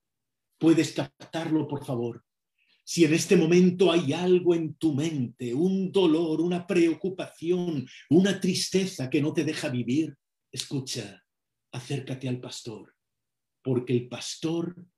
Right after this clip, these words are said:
tiene en su mano el aceite que te sanará. Él está aquí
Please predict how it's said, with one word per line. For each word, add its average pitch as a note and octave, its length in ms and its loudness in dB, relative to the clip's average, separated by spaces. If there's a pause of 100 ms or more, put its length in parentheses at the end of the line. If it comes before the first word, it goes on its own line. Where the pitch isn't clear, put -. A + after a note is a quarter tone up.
(220)
tiene D#3+ 680 2
en D3+ 220 2
su B2+ 280 -4
mano F3+ 520 -2 (640)
el C3 180 0
aceite A#2 920 -8 (580)
que C#3 100 2
te B2+ 140 -4
sanará. G#2 640 -10 (400)
Él D3+ 240 4
está D#3 520 -4
aquí A#2+ 600 -4